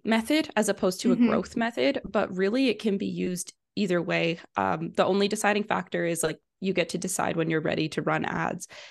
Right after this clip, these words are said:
Speaker 1: You can start with fifty dollars. That's what I did when I started running ads for my business, just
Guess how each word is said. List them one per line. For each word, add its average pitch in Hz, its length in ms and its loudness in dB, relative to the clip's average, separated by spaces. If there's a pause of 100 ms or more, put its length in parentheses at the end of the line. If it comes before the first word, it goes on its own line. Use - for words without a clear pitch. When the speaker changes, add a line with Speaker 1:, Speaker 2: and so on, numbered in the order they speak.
Speaker 1:
You 190 120 4
can 165 360 6
start 170 320 6
with 170 140 0
fifty 180 300 2
dollars. 202 380 6
That's 170 200 2
what 170 100 2
I 156 120 2
did 151 340 -4
when 175 140 0
I 160 160 0
started 160 360 -2
running 151 220 0
ads 156 200 -4
for - 100 -6
my 160 200 -2
business, 160 420 -4
just - 280 -4